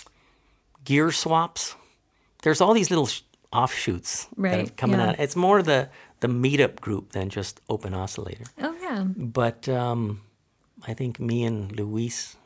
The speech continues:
Speaker 1: Delta Sign, w-, I think we had a drum track going, or he was playing something, and I was playing bass lines with him, and it was kind of a cool little thing that we just did right on a tabletop right there.
Speaker 2: Mm-hmm.
Speaker 1: So there's,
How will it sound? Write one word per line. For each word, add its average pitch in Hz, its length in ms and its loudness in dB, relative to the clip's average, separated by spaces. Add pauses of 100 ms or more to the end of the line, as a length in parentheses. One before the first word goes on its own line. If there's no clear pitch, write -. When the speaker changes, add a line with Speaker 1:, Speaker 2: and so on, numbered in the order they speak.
(140)
Speaker 1:
Delta 110 300 -4
Sign, 107 480 -2 (540)
w-, 62 220 -6 (540)
I - 140 -14
think - 160 -10
we 123 100 -8
had 104 120 -2
a 101 40 -6
drum 113 300 -2
track - 320 -2
going, 104 340 0
or 95 160 -4
he 110 200 -2
was 123 140 0
playing 113 300 -4
something, 110 500 -4 (760)
and 101 140 -6
I 101 100 -6
was 110 300 -2 (200)
playing 110 300 0
bass 110 320 -2
lines 101 300 -4
with 101 180 -4
him, 107 160 -6
and 104 380 -8
it 143 60 -6
was 143 120 -4
kind 143 220 -4
of 135 80 -8
a - 20 -20
cool 147 200 -6
little 139 160 -6
thing 156 240 -4
that 123 100 -4
we 120 100 -2
just 107 240 -8
did 120 260 -4 (600)
right 127 180 0
on 110 120 -2
a 95 60 -2
tabletop - 640 -6
right - 180 -2
there. 254 100 -2
Speaker 2:
Mm-hmm. 262 160 2 (420)
Speaker 1:
So - 200 2
there's, 196 420 2